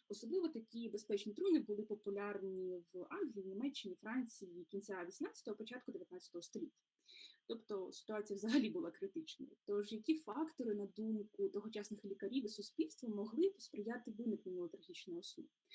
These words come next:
В першу чергу це був сильний стрес, особливо спричинений особистою втратою. Також психічні розлади, черепно-мозкові травми і інфекції. Причому не тільки ті, що вражають нервову систему, а й ті, що вражають травми. І все, що ми з вами тільки що розглянули,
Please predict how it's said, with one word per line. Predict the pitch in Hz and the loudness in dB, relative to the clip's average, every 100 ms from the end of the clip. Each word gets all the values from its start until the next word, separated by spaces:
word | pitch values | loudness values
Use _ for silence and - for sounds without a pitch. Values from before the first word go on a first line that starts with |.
| - _ | -20 _
В | |
першу | 302 - 285 | 0 0 0
чергу | 277 285 226 | -2 -2 -2
це | - | -4
був | 175 190 226 | -2 -2 -4
сильний | - 214 202 | -2 -2 -2
стрес, | 220 - - - - | -4 -8 -8 -16 -14
особливо | - 202 220 214 | -8 -2 -2 -2
спричинений | - 185 - 208 202 190 185 185 | -4 -8 -2 0 0 0 0 -2
особистою | - 233 196 - 180 | -4 -2 -2 -2 -8
втратою. | - - - - - _ _ _ - _ | -6 -8 -8 -14 -20 _ _ _ -20 _
Також | 226 269 226 220 | -4 2 2 0
психічні | - 226 277 - 185 | -8 -6 -4 -4 -2
розлади, | 214 277 - 240 233 226 | -2 -2 -4 -4 -2 -2
черепно-мозкові | 226 196 190 - - 185 | -4 -6 -4 -6 -4 -6
травми | 254 233 262 269 240 226 220 | -4 -2 0 2 4 4 4
і | 269 | 2
інфекції. | 269 262 - 151 - - - - _ - | 4 2 2 -8 -8 -12 -14 -14 _ -12
Причому | - 202 190 | -6 -2 0
не | 196 | 2
тільки | - 403 - | 4 4 2
ті, | - 311 | 2 2
що | 285 | 2
вражають | 262 262 262 254 | 0 0 0 -2
нервову | 240 226 226 226 | -2 0 0 -2
систему, | 226 - 220 214 196 | -4 -4 -2 -2 -2
а | |
й | |
ті, | 202 269 | -2 -4
що | - | -2
вражають | 180 180 - 196 185 - | -4 -6 -4 -4 -4 -4
травми. | 202 202 156 _ _ _ _ _ _ _ | -4 -2 -6 _ _ _ _ _ _ _
І | - | -12
все, | - 370 | -2 0
що | - - 214 | 0 -2 -4
ми | 202 190 | -4 -6
з | |
вами | 233 220 | -2 -2
тільки | - 226 - | -2 -6 -8
що | 226 | -6
розглянули, | 285 - 508 370 226 | -6 -8 4 6 6